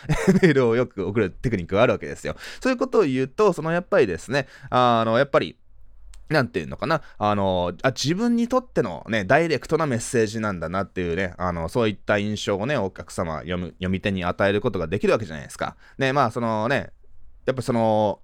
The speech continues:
皆さんにメールを送ると、そこまで強く書けないわけですよ。ね、買った人にも届いてしまう、買ってない人にも届くっていうね。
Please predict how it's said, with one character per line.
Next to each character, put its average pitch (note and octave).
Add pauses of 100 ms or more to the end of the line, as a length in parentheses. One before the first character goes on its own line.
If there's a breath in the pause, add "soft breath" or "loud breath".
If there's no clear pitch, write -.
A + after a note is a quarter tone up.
皆 A3+
さ F#3
ん B2+
に G2
メ F#2
ー F#2
ル F#2
を F#2
送 F#2
る F#2
と、 E3
そ D3+
こ -
ま A#3
で -
強 D#3+
く -
書 A2
け D#3
な D#3
い A2
わ F#2+
け E2
で D2
す -
よ。 - (100)
ね、 A#2 (160 loud breath)
買 C#3+
っ -
た -
人 B3
に C#4+
も G3+
届 G#2
い F#2
て F2
し -
ま E2+
う、 E2+
買 A#2
っ -
て -
な G3+
い -
人 -
に C#4+
も G3
届 F2+
く -
っ -
て -
い -
う -
ね。 A#2